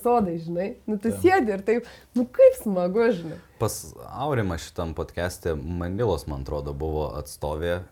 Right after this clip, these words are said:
Speaker 3: yra tokia
Speaker 1: Yra,
Speaker 3: įmonė,
Speaker 1: Manila,
Speaker 3: ne?
Speaker 1: taip.
Speaker 3: Jo, gerai ištariau.
Speaker 1: Kosmetika.
Speaker 3: Ir jinai labai gerai įvardino, sako, yra toks etapas, kada tu versle kuri, kuri, kuri ir nenori dalinti savo know-how, nežinai, o kiti nusižiūrės, konkurentai čia padarys, arba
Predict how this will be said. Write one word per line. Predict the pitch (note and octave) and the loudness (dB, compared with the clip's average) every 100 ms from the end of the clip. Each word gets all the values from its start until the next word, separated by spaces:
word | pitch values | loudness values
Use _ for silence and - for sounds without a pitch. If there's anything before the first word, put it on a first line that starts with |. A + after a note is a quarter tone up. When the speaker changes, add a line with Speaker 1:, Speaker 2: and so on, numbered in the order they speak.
| - | -10
Speaker 3:
yra | G2 G#2 - _ _ _ _ - | -4 -4 -6 _ _ _ _ -14
tokia | C2+ - | -10 -6
Speaker 1:
Yra, | E4 F3+ | -2 0
Speaker 3:
įmonė, | F#3+ | 0
Speaker 1:
Manila, | F#3+ F#3+ G#3 | 0 0 0
Speaker 3:
ne? | |
Speaker 1:
taip. | G#3+ F3+ - | 0 -2 -2
Speaker 3:
Jo, | C#2+ | -6
gerai | D2+ F2+ D#2+ | -4 -2 -2
ištariau. | - B1+ - | -4 -10 -6
Speaker 1:
Kosmetika. | G3 - G3+ | -8 -2 0
Speaker 3:
Ir | G#2+ | 2
jinai | A#2 C3 F#2 | 4 2 2
labai | G#2 G2+ B2 | 0 0 0
gerai | A#2 A#2+ G#2 | 0 0 0
įvardino, | A2 A#2 F2 D2+ | 0 0 -4 -6
sako, | D#2 G#2 A2+ G#2 - - - G2 | -4 -4 -4 -6 -10 -20 -12 -4
yra | G#2 | -4
toks | A#2+ C#3 - - | -4 -6 -8 -8
etapas, | F#2+ - C3 D#3+ - | -8 -6 -6 -6 -6
kada | A2 A#2 | 0 0
tu | A#2+ | 0
versle | A2 A2+ - A#2+ | 0 0 0 -4
kuri, | A#2 B2 C3 | -2 -2 -2
kuri, | C3+ C3 B2+ | -2 -2 0
kuri | B2+ C3+ D3+ - - - - - | 0 0 0 -4 -20 -20 -16 -2
ir | B2+ | 2
nenori | B2+ B2+ B2 C#3 C#3 | 2 2 2 2 2
dalinti | G2+ G#2 B2 C3 A2 | 2 0 0 -2 -2
savo | C3+ B2+ | 0 0
know-how, | A2+ F#2+ F2+ G#2 C#3+ C3+ | 2 0 2 4 4 4
nežinai, | C3 A#2 C#3+ A#2 - | 2 2 2 2 0
o | A#2+ A#2+ - _ - _ - | -2 -2 -12 _ -20 _ -4
kiti | C3+ C3 C#3 | -2 0 2
nusižiūrės, | C#3 C3+ A#2 A#2 G#2+ G2+ - | 0 0 0 2 2 0 -2
konkurentai | A#2 B2 A#2+ A2+ A2+ G2 | -2 -2 -2 0 0 -2
čia | G2 | -6
padarys, | A2 A#2 A#2 A#2 A2+ - _ _ - | -2 -2 0 0 0 -4 _ _ 0
arba | B2 A2 B2 | 2 4 2